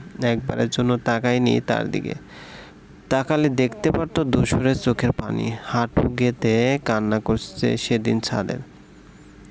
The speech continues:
ধূসর মুছে ফেলতে পারবে না ছোঁয়ার প্রতি ফিলিংস। তার প্রথম প্রেম,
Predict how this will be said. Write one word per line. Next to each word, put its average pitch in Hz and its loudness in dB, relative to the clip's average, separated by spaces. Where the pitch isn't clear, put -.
ধূসর 127 0
মুছে 117 2
ফেলতে 127 2
পারবে 127 2
না 117 2
ছোঁয়ার 120 0
প্রতি 120 -2
ফিলিংস। 117 -2
তার 120 0
প্রথম 123 0
প্রেম, 107 -4